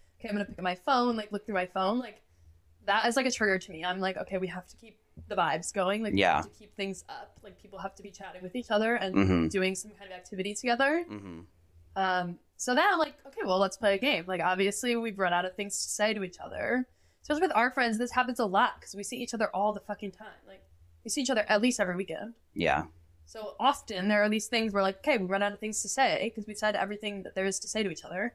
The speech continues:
Speaker 1: And then you gotta get a game going, you know?
Speaker 2: And I, yeah, I agree.
Speaker 1: Um, but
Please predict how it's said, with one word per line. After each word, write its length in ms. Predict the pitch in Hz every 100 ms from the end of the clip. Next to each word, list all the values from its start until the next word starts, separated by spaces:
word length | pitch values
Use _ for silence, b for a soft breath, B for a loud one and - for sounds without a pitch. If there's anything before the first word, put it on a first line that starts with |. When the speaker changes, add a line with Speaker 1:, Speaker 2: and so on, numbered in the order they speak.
| -
Speaker 1:
And 80 | - - - - -
then 100 | 214
you 40 | 226
gotta 180 | 240
get 80 | 262
a 40 | 269
game 300 | 311 392 302 -
going, 200 | - 190
you 80 |
know? 200 | 185 208
Speaker 2:
And 120 | 98 104
I, 140 | 95
yeah, 260 | 85 85 90 - -
I 60 |
agree. 380 | 156 95 87 90 - _ - - _
Speaker 1:
Um, 260 | 208 220 214 -
but 120 | 311